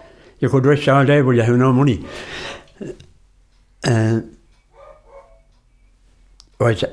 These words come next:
that, that was the time you would make yourself small, you see, because you'd be sitting in, in a little place, you know, and you'd be making yourself small. Well, that time I was only ten stone. Would you be fit?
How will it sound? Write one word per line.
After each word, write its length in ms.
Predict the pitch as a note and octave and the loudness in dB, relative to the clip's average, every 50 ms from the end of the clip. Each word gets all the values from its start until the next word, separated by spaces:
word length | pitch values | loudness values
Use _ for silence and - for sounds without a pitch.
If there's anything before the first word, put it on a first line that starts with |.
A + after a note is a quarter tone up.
| - - | -6 -6
that, 380 | C#3 C3 C3+ C3+ D3 D#3 - | -2 0 0 0 0 0 0
that 140 | D3+ C#3 C#3+ | 0 2 2
was 140 | C#3 B2+ - | 2 2 0
the 60 | C3 | -2
time 360 | - - D#3+ C3+ B2 G#2+ G#2 | -2 -2 0 0 2 2 0
you 180 | G#2 A2+ B2 A#2+ | 0 2 2 2
would 80 | A#2 | 2
make 240 | G#2+ A#2 A#2 A2 G2 | 2 0 0 0 -2
yourself 300 | A2+ G#2 - - A2 G2+ | -4 -4 -4 -4 -4 -4
small, 340 | - - - A2+ G#2+ G2+ F#2+ | -6 -4 -4 -2 -2 -2 -2
you 140 | F#2+ F#2 F2+ | -4 -6 -6
see, 160 | - A2+ G#2+ | -6 -6 -6
because 280 | G2+ G#2+ G#2+ A2+ G#2+ G2+ | -4 -2 -2 -2 -2 -2
you'd 120 | G2+ G#2 | -2 -2
be 280 | A2 G#2 A2+ - - - - - | -2 -2 -4 -6 -10 -16 -20 -14
sitting 360 | - - - B2 - - B2+ | -6 -4 -4 -2 0 0 2
in, 160 | A#2+ A#2+ A#2 | 2 2 2
in 160 | A2+ A#2 A2 A2 | 2 0 0 0
a 60 | A2 | -2
little 400 | G#2 A2+ B2 A#2+ A#2+ - A#2 G#2+ | -2 -2 0 -2 -2 -2 -2 -4
place, 420 | - - B2 A#2+ A#2 G#2 - - | -2 0 0 0 0 0 -2 -2
you 60 | A#2+ | 0
know, 260 | A#2+ A#2 A#2+ A#2+ - - - - - - - - - - - - - _ _ - | 0 2 2 0 -2 -4 -10 -20 -20 -20 -20 -20 -20 -20 -20 -20 -20 _ _ -4
and 200 | A2+ G#2+ G2+ G2+ | -2 -2 0 0
you'd 100 | G#2 G2 | 0 0
be 320 | G2+ G#2 A2 A2 - - - - _ _ _ _ | 0 -2 -2 -4 -6 -10 -20 -20 _ _ _ _
making 320 | - A#2 A2+ G#2 - A2 G#2+ | -4 -4 -4 -2 -2 -4 -4
yourself 320 | G#2 G2 - G#2+ G#2+ F#2+ | -4 -4 -4 -6 -6 -6
small. 400 | - - E2 E2 F2 F2 F2+ F#2 F2+ - - _ _ _ _ _ _ _ _ _ _ _ _ _ _ _ _ _ _ _ _ _ _ _ _ - - - _ _ _ _ _ _ _ _ _ _ _ _ _ _ _ | -6 -6 -6 -4 -4 -4 -6 -8 -12 -14 -20 _ _ _ _ _ _ _ _ _ _ _ _ _ _ _ _ _ _ _ _ _ _ _ _ -20 -20 -20 _ _ _ _ _ _ _ _ _ _ _ _ _ _ _
Well, 120 | - G#2 G2+ | -4 -2 -2
that 200 | - B2+ - - | -2 -2 -2 -2
time 260 | A#2 A#2 A#2 A2 A2 | 0 0 0 2 2
I 120 | A2 A#2 | 0 0
was 180 | A2+ A2 G#2+ A#2+ | 0 0 0 0
only 200 | A#2 A2+ A2 G#2 | 0 0 -2 -2
ten 240 | - - A#2+ A2 - | -2 -2 -2 -2 -2
stone. 540 | - - - A#2+ A2+ A2 G2+ F#2 E2 D#2+ - - - - - - _ - - _ - - _ _ _ _ _ _ _ - - _ - - - _ _ _ - | -2 -2 -2 -2 -2 -2 -2 -4 -6 -10 -14 -20 -20 -20 -20 -20 _ -20 -20 _ -20 -20 _ _ _ _ _ _ _ -20 -20 _ -20 -20 -20 _ _ _ -6
Would 120 | B2 A2 | -4 -4
you 80 | G#2+ G#2 | -2 -2
be 140 | G2+ G#2+ G2 | -4 -4 -2
fit? 380 | - - C3+ B2 - - - | -2 -2 -2 0 2 2 0